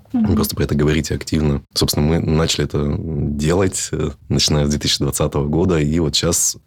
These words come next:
Speaker 2: уже постепенно, э, происходит вот эта вот трансформация нашего бренда. Но буквально неделю назад я стоял у входа в наш, э, коворкинг. Мы, кстати, всё ещё сидим в коворкинге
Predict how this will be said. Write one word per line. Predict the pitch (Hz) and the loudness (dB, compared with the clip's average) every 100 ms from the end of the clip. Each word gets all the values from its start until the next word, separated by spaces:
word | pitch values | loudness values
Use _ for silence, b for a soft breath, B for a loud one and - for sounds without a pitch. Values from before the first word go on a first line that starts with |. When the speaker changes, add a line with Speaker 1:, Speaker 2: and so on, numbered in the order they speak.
| - | -4
Speaker 2:
уже | 73 | -2
постепенно, | 73 - - - - - 95 92 85 - - | -2 -2 -4 -2 -2 0 2 2 0 -4 -4
э, | 73 | -4
происходит | - 76 - 92 78 - | 0 -2 0 0 0 -2
вот | - - | -4 -4
эта | 71 73 | -4 -4
вот | 71 | -6
трансформация | - 78 - 73 90 - 87 | -2 -2 0 0 0 0 0
нашего | 82 - | 0 0
бренда. | 80 85 80 76 | 0 2 2 2
Но | 80 85 73 | 2 2 0
буквально | 80 76 76 87 80 76 - 87 | -4 -4 0 2 2 0 -2 2
неделю | 82 90 | 4 4
назад | 80 90 | 2 0
я | 73 | -2
стоял | - 80 78 | -2 0 0
у | 76 | 0
входа | - 85 80 | 0 0 2
в | 73 73 | 0 0
наш, | 76 76 76 - | 0 0 0 -2
э, | 80 71 | -2 -4
коворкинг. | - 76 87 - 78 - | -2 0 0 0 -4 -4
Мы, | - 71 | -4 -4
кстати, | - | -4
всё | - 80 | -2 0
ещё | 71 | 0
сидим | - 80 71 | 0 -2 -2
в | |
коворкинге | - 78 - 92 78 73 | 0 -2 0 0 2 0